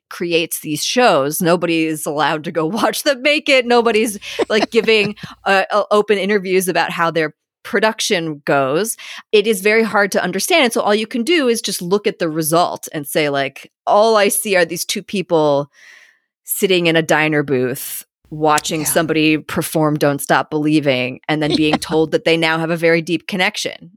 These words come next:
Speaker 2: Yeah. Or, and Gary keeps preaching, you know, "It's never too late. It's never too late." And I'm like, "Gary, you haven't found it yet. What makes you the expert on finding love?" And that's when I start to think, "Okay, this is pretty scripted."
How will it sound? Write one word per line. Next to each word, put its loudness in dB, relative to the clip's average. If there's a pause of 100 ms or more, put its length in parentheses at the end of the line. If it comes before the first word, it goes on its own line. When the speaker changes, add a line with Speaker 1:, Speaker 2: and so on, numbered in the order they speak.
(120)
Speaker 2:
Yeah. 0 (360)
Or, 4
and 0
Gary 2
keeps -4
preaching, -2
you 0
know, 2
"It's -6
never 2
too 0
late. 4
It's -4
never 2
too -4
late." 2
And 0
I'm 0
like, 2 (340)
"Gary, 2 (200)
you 2
haven't 2
found 0
it -4
yet. 0 (100)
What -4
makes -2
you -4
the 0
expert 2
on 2
finding -2
love?" 2 (280)
And 0
that's 0
when 2
I 4
start -2
to 0
think, -2
"Okay, 0
this 0
is 0 (140)
pretty -2
scripted." -8